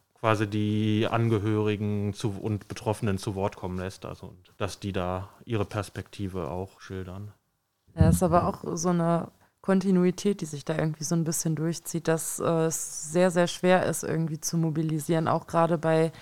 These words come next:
Speaker 2: dem neuen Polizeigesetz hat man das ja auch gesehen. Es gab da ja auch, also für das, was da passiert und beschlossen ist, äh, eigentlich ziemlich wenig, was, ähm,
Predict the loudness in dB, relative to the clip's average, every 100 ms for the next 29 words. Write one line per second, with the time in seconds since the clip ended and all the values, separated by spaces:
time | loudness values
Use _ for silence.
0 | -20 -20 -8 0 4 4 2 0 -2 0
1 | 2 2 2 -2 -2 -2 -6 -4 -4 -2
2 | 0 0 0 -6 -2 -2 -2 0 -2 -2
3 | -2 0 2 0 0 -8 0 0 2 0
4 | 0 -4 -14 -6 2 2 4 0 2 2
5 | 2 -4 2 4 4 -2 -2 4 4 4
6 | 0 0 -2 -2 -2 0 2 0 0 -2
7 | -2 -2 0 0 2 2 2 -2 -2 -2
8 | -2 -6 -4 -2 -2 -4